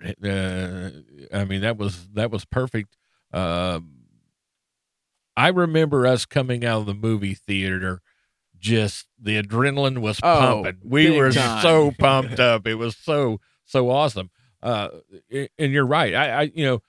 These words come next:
Speaker 1: to me, I thought the story was good, and the story was, you know, had a lot, uh, uh, of the human character action going in it, and, and just really build, build it up. But it,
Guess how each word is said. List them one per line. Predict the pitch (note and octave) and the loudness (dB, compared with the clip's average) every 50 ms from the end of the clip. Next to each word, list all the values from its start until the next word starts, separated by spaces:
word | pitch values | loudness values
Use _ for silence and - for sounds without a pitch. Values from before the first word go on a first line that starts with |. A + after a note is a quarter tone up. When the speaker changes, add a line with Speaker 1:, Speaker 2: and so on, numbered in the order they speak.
| _ _ _ _ | _ _ _ _
Speaker 1:
to | - C3 | 0 0
me, | C3 D3 F#3+ G#3+ G#3 D#3 | 0 2 0 0 0 2
I | G2 C3 F#3 G#3 | 0 0 0 -2
thought | - - - D3+ F#3 G3+ E3 A2 - _ _ _ _ _ _ _ _ _ _ _ _ _ _ _ _ _ | -6 -4 -2 -2 0 0 -2 -4 -6 _ _ _ _ _ _ _ _ _ _ _ _ _ _ _ _ _
the | B2 B2 A#2+ | -4 -2 -2
story | - - - - C3 A#2 A#2 G#2+ G#2 G#2 G#2 G2 F#2+ - _ _ _ _ _ _ _ _ _ _ _ _ _ _ _ _ _ _ _ _ _ _ _ | -2 -2 -4 -2 -2 0 0 0 0 -2 -2 -4 -6 -10 _ _ _ _ _ _ _ _ _ _ _ _ _ _ _ _ _ _ _ _ _ _ _
was | C3+ C3 B2 A2 G2+ | 0 0 0 0 2
good, | A2+ B2 A2 G2 E2+ E2 F2+ | 0 0 0 0 -4 -6 -8
and | G#2 G#2+ G#2+ G#2+ | -10 -8 -6 -6
the | G#2 | -6
story | - - - D#3 C3 B2 A#2+ A#2 A2 | -8 -2 0 2 2 4 2 2 0
was, | G#2 G2+ G2 G2 - - _ _ _ _ _ _ _ | 0 -2 -2 -4 -6 -12 _ _ _ _ _ _ _
you | - G#2+ | -6 -4
know, | G#2 | -4
had | G2 F2+ C3 B2 A2+ | 0 2 2 2 2
a | A2+ | 2
lot, | G#2+ G#2+ A2 A2+ A2+ A#2 A#2 A#2 A#2+ A#2 A#2 A2+ - - _ _ _ _ _ - | 0 -2 -2 -2 -2 0 0 0 0 0 -2 -4 -8 -16 _ _ _ _ _ -10
uh, | G#2+ F#2+ F#2 F#2 F2+ F2+ F2 _ _ _ _ _ _ _ _ _ | -8 -6 -6 -6 -8 -10 -14 _ _ _ _ _ _ _ _ _
uh, | - F2 D2+ C#2 A#1 G1+ _ _ _ _ | -10 -8 -8 -10 -12 -16 _ _ _ _
of | - A2+ A2+ G#2 G2 F#2+ F#2+ F#2 _ _ G#2 | -4 -4 -4 -4 -4 -10 -18 _ _ _ _
the | A#2 A2+ G2+ | -6 -6 -2
human | G2 B2+ D#3 C#3+ B2+ A2 F#2+ | 0 0 0 0 -2 -4 -4
character | - - A2 G2+ G2+ G2+ F2+ - G2 G2+ - | -2 0 0 0 0 -2 -4 -4 -6 -6 -2
action | - G#2 G#2+ G2+ G#2 - - A2 G2+ G2 | -2 -2 -2 -2 -2 -4 -6 -6 -6 -6
going | F#2+ G#2 G#2 G#2 G2+ G2 | -4 -4 -2 -2 -2 -2
in | G2 F#2+ F#2+ | -4 -4 -6
it, | G2 F#2 F2 | -6 -6 -8
and, | F#2+ G2 G2 - | -10 -10 -10 -10
and | - G#2 G2 F#2+ | -8 -8 -8 -8
just | F#2+ G#2 F#2+ - | -8 -8 -8 -8
really | G2+ G2+ G#2 A2+ A#2+ A#2 A#2 A2 G#2 | -10 -10 -6 -4 -2 -2 0 -2 -4
build, | F#2 F#2+ G#2+ G#2 G2 - F#2 G#2 | -2 -2 -4 -4 -4 -6 -8 -4
build | A2+ A2 G#2+ F#2+ F#2+ F#2 | -2 -2 -2 -4 -8 -6
it | F#2+ | -4
up. | G#2 G2+ F#2+ F2+ - _ | -2 -2 -2 -4 -4 _
But | G2+ G2 | -8 -8
it, | G2 | -8